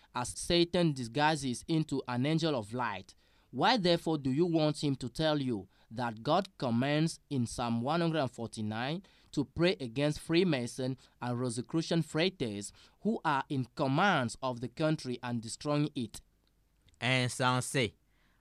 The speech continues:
Speaker 2: as-tu déjà vu Satan lutter contre Lucifer ? Ton soi-disant pasteur de temple est un sorcier qui s'est tout simplement déguisé en ministre de Dieu, de même que Satan se déguise en ange de lumière.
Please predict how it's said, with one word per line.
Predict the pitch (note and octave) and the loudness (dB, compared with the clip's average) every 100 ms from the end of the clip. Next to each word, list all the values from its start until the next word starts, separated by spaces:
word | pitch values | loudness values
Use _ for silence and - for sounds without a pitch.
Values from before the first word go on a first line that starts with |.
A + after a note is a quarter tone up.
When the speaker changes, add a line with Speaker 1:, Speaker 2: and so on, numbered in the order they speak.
| _ | _
Speaker 2:
as-tu | A#2+ A#2+ E3+ | 0 2 2
déjà | C#3 B2 B2+ D3+ | 2 2 6 4
vu | C3+ C#3 | 4 0
Satan | - A#2 G#2 B2 B2 | 0 -2 0 4 2
lutter | G#2 G#2 B2 | 2 -2 -2
contre | - B2 A2+ G#2 | 0 -2 -2 -4
Lucifer ? | G2+ A2+ A#2+ A2 G#2+ G#2 A2+ - - - _ | -2 -4 -4 -4 -2 -2 -4 -12 -20 -20 _
Ton | A#2 A#2+ A#2 | 0 2 0
soi-disant | B2+ C3 B2 A#2 G#2+ C3 C3 | 0 2 2 0 0 0 0
pasteur | G#2+ G2+ - B2+ | -2 -2 -2 0
de | A2 | 0
temple | - B2+ B2+ A#2 | 2 2 2 0
est | G2+ A#2+ | -2 -2
un | A#2+ | -2
sorcier | - G2+ G2+ G2 - G#2+ F#2+ - _ _ | -2 -4 -4 -4 -8 -8 -8 -10 _ _
qui | - C#3 | -4 -2
s'est | C3+ B2 | 0 -2
tout | C#3+ | -4
simplement | C#3 A2+ G#2 A2 A#2+ B2+ | -2 -2 -2 0 0 0
déguisé | G#2+ G2+ G2+ G2+ B2+ | 0 -4 -6 -6 -6
en | A2 | -4
ministre | G2+ G2+ A#2 - B2 | -4 -4 -4 -2 -2
de | A2 G2 | 0 -2
Dieu, | D#2+ F#2 G2+ - _ _ - | -4 -6 -8 -10 _ _ -12
de | F2+ G2 | -6 -2
même | A#2+ C#3+ C#3+ | 0 2 2
que | C#3+ C3+ | 2 -2
Satan | - G2+ B2 B2+ | 0 -2 0 0
se | C3 | -2
déguise | A2 G#2 F#2+ A2+ G#2 | -2 -4 -4 -6 -4
en | G2 G#2+ | -4 -2
ange | A2+ A2 | -2 -2
de | A2 F#2+ | -2 -2
lumière. | F2+ F#2 F2+ E2 | -4 -4 -6 -8